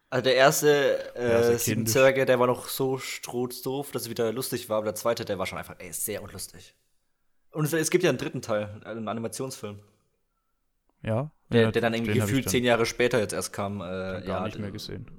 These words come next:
Speaker 1: ich auch nicht. Soll auch richtig, äh, räudig gewesen sein. Egal. Äh, ja, wie gesagt, da, so Ralf Schmitz und so, das hört man jetzt seit Jahren nichts mehr. Es, und so einen Film wird's auch nicht mehr geben, weil's einfach diese Connection,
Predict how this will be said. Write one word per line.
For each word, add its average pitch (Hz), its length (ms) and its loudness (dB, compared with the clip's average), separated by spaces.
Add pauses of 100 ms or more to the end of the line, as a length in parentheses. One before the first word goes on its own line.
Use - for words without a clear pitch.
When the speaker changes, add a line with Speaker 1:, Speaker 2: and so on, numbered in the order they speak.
Speaker 1:
ich 101 240 -6
auch 92 140 -2
nicht. 101 280 -8 (160)
Soll 104 180 -4
auch - 200 -6
richtig, 101 380 -10
äh, 98 260 -4 (960)
räudig 104 320 0
gewesen 101 320 -6
sein. 110 220 -10 (440)
Egal. 123 340 8 (240)
Äh, 110 300 8 (560)
ja, 104 260 0
wie 110 60 -4
gesagt, 107 280 0 (400)
da, 120 160 -6
so 113 260 -4
Ralf 113 260 4
Schmitz - 400 -4
und 139 60 -4
so, 143 360 -4 (380)
das - 280 -4
hört 135 180 8
man 135 100 6
jetzt 120 80 0
seit 113 100 4
Jahren 113 240 6
nichts 123 200 -2
mehr. 123 320 -2
Es, - 360 -6
und 123 160 -6
so - 100 2
einen 120 60 4
Film 120 200 2
wird's 120 120 -2
auch 107 120 0
nicht 107 160 -4
mehr 104 100 -2
geben, 113 240 0
weil's 107 100 4
einfach 101 140 -2
diese 101 140 -6
Connection, 117 420 -2